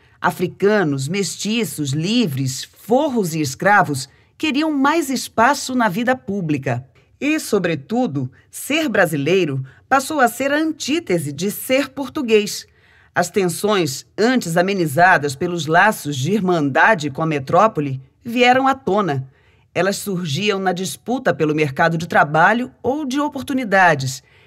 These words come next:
entre as camadas mais desfavorecidas e os imigrantes pobres portugueses.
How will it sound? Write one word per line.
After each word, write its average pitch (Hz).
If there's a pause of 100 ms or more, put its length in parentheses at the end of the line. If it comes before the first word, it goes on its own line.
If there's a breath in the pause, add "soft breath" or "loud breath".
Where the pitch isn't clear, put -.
(120)
entre 170
as 175
camadas 160
mais 185
desfavorecidas 175
e 196
os 214
imigrantes 233
pobres 202
portugueses. 151